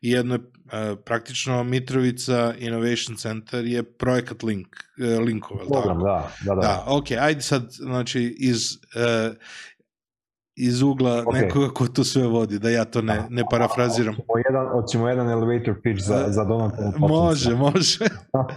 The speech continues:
Speaker 2: <laughs> Pa ništa, u suštini Link je, Link je lokalna inicijativa Link. Mislim, moram da ti ispričam jednu anegdotu.
Speaker 1: Ajde.
Speaker 2: Pre toga. Link, Link je akronim u stvari.
Speaker 1: Dobro.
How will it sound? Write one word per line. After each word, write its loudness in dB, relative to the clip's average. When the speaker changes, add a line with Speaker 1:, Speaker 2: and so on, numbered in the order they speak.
Speaker 2:
<laughs> -12
Pa 0
ništa, 0
u 0
suštini -2
Link 0
je, 2
Link 0
je 2
lokalna 0
inicijativa 0
Link. 0
Mislim, 0
moram 2
da 0
ti 0
ispričam 0
jednu 0
anegdotu. -2
Speaker 1:
Ajde. 2
Speaker 2:
Pre 2
toga. -2
Link, 0
Link 0
je 0
akronim -2
u -6
stvari. -6
Speaker 1:
Dobro. -2